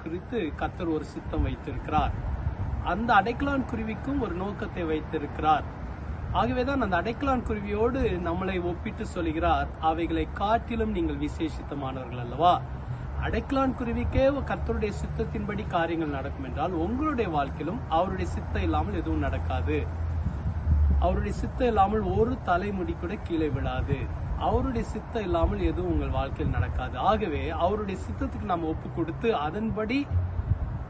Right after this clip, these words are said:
நடப்பது நமக்கு நன்மையை கொண்டு வரும். கர்த்தருடைய சித்தம் மாத்திரமே நம்முடைய வாழ்க்கையில நடைபெறுவது நமக்கு ஆசீர்வாதத்தை கொண்டு வரும். வேதத்துல சொல்லப்பட்டிருக்கு, "கர்த்தருக்கு சித்தமானது அவர் கையினால் வாய்க்கும்." உங்களுடைய வாழ்க்கையில கூட ஒரு நோக்கத்தை வைத்திருக்கிறார்.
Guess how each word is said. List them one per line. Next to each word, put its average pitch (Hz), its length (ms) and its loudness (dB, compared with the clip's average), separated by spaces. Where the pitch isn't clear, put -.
நடப்பது 196 540 2
நமக்கு 185 360 0
நன்மையை 165 540 0
கொண்டு 139 220 -2
வரும். 143 300 2
கர்த்தருடைய 214 440 -2
சித்தம் 190 480 -4
மாத்திரமே 175 680 0
நம்முடைய 147 360 -4
வாழ்க்கையில 170 720 2
நடைபெறுவது 156 640 -2
நமக்கு 151 280 -4
ஆசீர்வாதத்தை 147 520 -4
கொண்டு 139 180 -6
வரும். 139 240 -4
வேதத்துல 196 360 -4
சொல்லப்பட்டிருக்கு, 180 540 -2
"கர்த்தருக்கு 185 440 -4
சித்தமானது 156 640 -4
அவர் 170 260 -2
கையினால் 139 440 -4
வாய்க்கும்." 120 680 -6
உங்களுடைய 175 480 -2
வாழ்க்கையில 156 380 -2
கூட 156 220 -4
ஒரு 139 140 -6
நோக்கத்தை 160 480 -2
வைத்திருக்கிறார். 160 640 -4